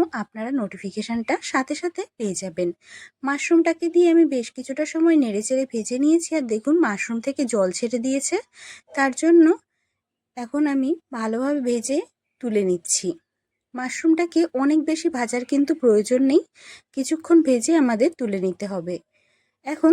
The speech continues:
তেলের মধ্যে সামান্য পরিমাণে আমি একটুখানি হলুদ দিয়ে নেড়ে নিচ্ছি। তেলের থেকে জলটা ভালোভাবে কমে গেলে আমি মশলাগুলো দিয়ে দেব।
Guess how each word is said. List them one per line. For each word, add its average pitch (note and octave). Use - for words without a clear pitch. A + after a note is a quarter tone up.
তেলের C4
মধ্যে D4+
সামান্য C#4
পরিমাণে C4+
আমি B3+
একটুখানি D4+
হলুদ A#3+
দিয়ে D4
নেড়ে A3+
নিচ্ছি। C4
তেলের C4+
থেকে E4+
জলটা A3
ভালোভাবে D4
কমে C#4+
গেলে D#4+
আমি C#4+
মশলাগুলো A#3
দিয়ে C4
দেব। C4+